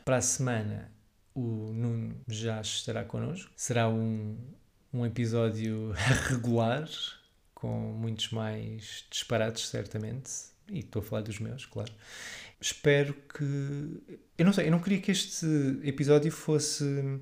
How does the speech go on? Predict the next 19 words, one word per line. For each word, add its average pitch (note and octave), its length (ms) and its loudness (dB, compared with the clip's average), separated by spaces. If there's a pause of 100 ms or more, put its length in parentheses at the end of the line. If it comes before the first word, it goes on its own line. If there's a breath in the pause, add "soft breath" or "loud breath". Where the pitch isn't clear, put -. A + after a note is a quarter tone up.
(920 loud breath)
pudesse D#3+ 340 8
ser D#3+ 240 6 (100)
denso, D#3+ 480 6
mas D3+ 140 6
não D3+ 240 8
pesado, B2 540 2
no A#2+ 120 0
sentido C#3 400 2
em C#3+ 160 4
que, C3 480 0 (580 loud breath)
por - 120 -6
toda D3+ 180 6
esta D3+ 300 4
merda C3+ 440 6
que C3 120 0
aconteceu, C3+ 960 -2
ainda C#3+ 220 0
cá C#3+ 140 0
estou, - 520 -2